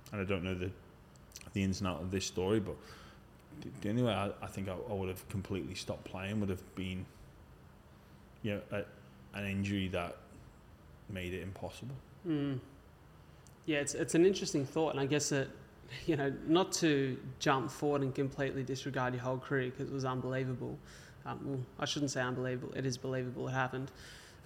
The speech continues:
Speaker 2: Um, <laughs> but, you know, to jump forward, I don't wanna talk too much footy, because I'm sure that plenty of people have heard that side of the story and, and got to watch it and witness it. But I find it very interesting, because that's almost a, an incredible segue into now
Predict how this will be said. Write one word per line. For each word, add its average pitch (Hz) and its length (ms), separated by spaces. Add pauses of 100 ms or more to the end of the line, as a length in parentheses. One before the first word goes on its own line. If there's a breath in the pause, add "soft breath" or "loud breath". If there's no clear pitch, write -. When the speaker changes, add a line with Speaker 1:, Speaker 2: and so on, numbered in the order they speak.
Speaker 2:
Um, 139 320
<laughs> - 80
but, 180 220
you 160 100
know, 143 120
to 151 180
jump 165 320
forward, 143 380
I 143 100
don't 151 140
wanna 147 160
talk 135 340
too 151 300
much 127 320
footy, 131 320
because 131 400
I'm 139 120
sure 135 280
that 127 260
plenty 131 240
of 131 100
people 131 240
have 123 100
heard 131 260
that 123 160
side 127 240
of 123 40
the 123 60
story 127 400
and, 120 160
and 131 160
got 131 140
to 131 80
watch 127 280
it - 100
and 131 120
witness 135 340
it. 160 140 (1000 loud breath)
But 180 100
I 165 40
find 214 240
it 220 80
very 180 240
interesting, 151 460
because 139 220
that's 160 260
almost 151 400
a, 135 120 (100)
an 139 80
incredible 135 380
segue 135 520
into 135 220
now 135 360